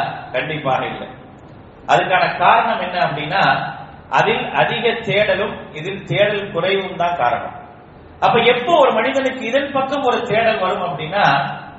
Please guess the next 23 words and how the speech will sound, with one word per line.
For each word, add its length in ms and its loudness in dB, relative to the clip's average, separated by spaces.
போதும் 500 6
என்ற 260 -6
மனம் 360 0
வந்தால்தான் 760 2
இதன் 240 -6
பக்கம் 320 -6
ஒரு 140 -6
தேடல் 400 -2
வரும். 260 -2
இதன் 260 -2
பக்கம் 260 0
ஒரு 100 -2
தேடல் 400 0
வரணும் 280 0
அப்படின்னா 360 -2
மனுஷனுக்கு 600 -2
போதும் 380 -4
என்ற 180 -8
மனம் 260 -2
இருக்கணும். 500 -8
அப்படி 240 0
இருந்தால் 440 2
மட்டுமே 380 -4